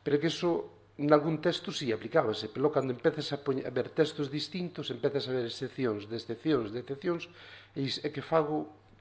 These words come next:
cos catalanismos morfolóxicos, é que fago cos catalanismos léxicos". Entón, despois de darlle corenta mil voltas, cortamos polos ángulos. E o que decidimos foi poñer, por unha parte, esa transcripción semifonolóxica e, ao lado,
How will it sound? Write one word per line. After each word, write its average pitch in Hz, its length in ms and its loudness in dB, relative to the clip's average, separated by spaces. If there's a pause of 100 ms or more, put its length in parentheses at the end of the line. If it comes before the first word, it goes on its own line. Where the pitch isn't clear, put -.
(760)
cos 135 220 4
catalanismos 143 560 2
morfolóxicos, 117 640 -2
é 127 80 0
que - 160 0
fago 156 240 4
cos 143 100 4
catalanismos 135 380 0
léxicos". 107 480 -2
Entón, - 560 0
despois 139 420 -2
de 147 100 6
darlle 131 280 6
corenta 127 400 2
mil 123 240 -2
voltas, 165 560 -2 (400)
cortamos 117 400 -2
polos 95 240 -12
ángulos. 95 280 -12
E 113 40 -6
o 98 80 -8
que 113 80 -6
decidimos 127 480 -4
foi 92 240 -4 (640)
poñer, 117 400 4
por 139 160 4
unha 120 160 4
parte, 98 480 0
esa 143 320 -2
transcripción 110 720 -2
semifonolóxica 117 960 0 (1040)
e, 120 160 4
ao 110 80 8
lado, 185 400 4